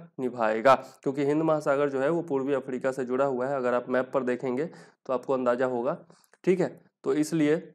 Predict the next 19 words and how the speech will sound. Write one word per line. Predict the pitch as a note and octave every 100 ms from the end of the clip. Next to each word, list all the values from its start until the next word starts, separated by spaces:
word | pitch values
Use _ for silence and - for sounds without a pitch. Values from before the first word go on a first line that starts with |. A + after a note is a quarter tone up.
| _ _ _ _ _ - -
अ, | C#3+
यह | C#3 C#3 D3+ E3
कदम | E3 E3+ G3
पूर्वी | F#3 D#3+ G3
अफ्रीका | D3 D3 D3+ D3+
के | D3
साथ | C#3+ D3
सुरक्षा | - B2+ B2+ C#3
सहयोग | C#3 B2+ B2
में | B2
भी | A#2+
महत्वपूर्ण | E3 C3+ B2+ B2 A#2+ A#2
भूमिका | A#2 A2+ A2
निभाएगा। | A2+ A#2 A2+ A2 A2+ - - -
अब | D3+ D3+
यहाँ | D3+ F#3
पर | G3+
कुछ, | F#3+ G3 G3
अ, | G3